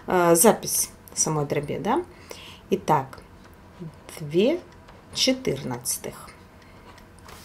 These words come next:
Далее Г у нас идет. Одна вторая, давайте записывать, чтобы не теряться, да?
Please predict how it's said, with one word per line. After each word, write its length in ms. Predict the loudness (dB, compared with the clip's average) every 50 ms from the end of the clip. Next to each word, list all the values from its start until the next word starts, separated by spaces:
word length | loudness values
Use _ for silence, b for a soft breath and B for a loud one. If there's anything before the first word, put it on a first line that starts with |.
| -8 -8 -6 -6 -6 -14 -20 -20 -20 -20 -20 -20 -20 -20 -20 -20 -20 -20 -20 -20 -20 -20 -20 -20 -20 -20 -20 -20 -20 -20 -10 -8 -8 -8 B B B B B B -20 -20 -20 -20 -4 -2
Далее 720 | -2 2 4 6 6 6 4 2 -2 -4 -4 -6 -6 -8 -10 -14 -16 -12 -10
Г 640 | -8 -8 -4 2 4 6 6 6 4 4 2 2 0 -2 -8 -14 -6 -4
у 40 |
нас 420 | -4 -2 -2 -4 -4 -4 -4 -4 -4
идет. 460 | -6 -4 0 0 0 0 -2 -6 -16 -20 -20 -20 -20 -20 -20 -20 -20 -20 -20 -20 B B B B B B B B B B B
Одна 340 | -4 -4 0 4 4 4 4
вторая, 640 | 4 0 -2 -2 0 2 4 4 4 4 2 2 0 -4 -12 -18 -14
давайте 400 | -10 -8 -4 -4 -4 -4 -4 -6
записывать, 460 | -8 -8 -8 -8 -8 -4 -4 -4 -4 -4
чтобы 300 | -6 -6 -4 -4 -2 -2
не 140 | -2 -2
теряться, 640 | 0 0 0 2 2 0 -2 -4 -4 -8 -8 -8 -8
да? 240 | -6 -4 -2 -2